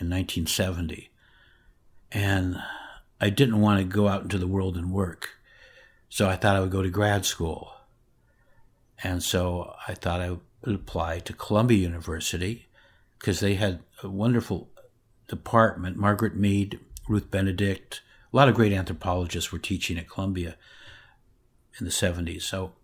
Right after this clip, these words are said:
I applied to Columbia, but I, I didn't have any money. I was getting, uh, a,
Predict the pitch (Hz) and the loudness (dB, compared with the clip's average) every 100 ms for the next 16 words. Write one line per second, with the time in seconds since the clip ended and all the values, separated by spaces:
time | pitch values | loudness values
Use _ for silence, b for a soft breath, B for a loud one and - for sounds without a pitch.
0 | - 120 131 117 104 98 - 120 110 98 | 0 0 4 2 2 0 4 6 6 4
1 | 101 - _ _ b b b b b b | 0 -4 _ _ b b b b b b
2 | b b - - 113 104 104 - _ _ | b b -10 0 4 4 0 -8 _ _
3 | _ 117 110 127 120 117 110 101 95 120 | _ 2 4 4 4 4 4 4 6 8
4 | 185 104 98 113 - _ _ - 110 104 | 8 6 2 -4 -10 _ _ 0 0 2
5 | - 131 120 113 104 101 98 - | 4 8 8 8 4 0 -2 -6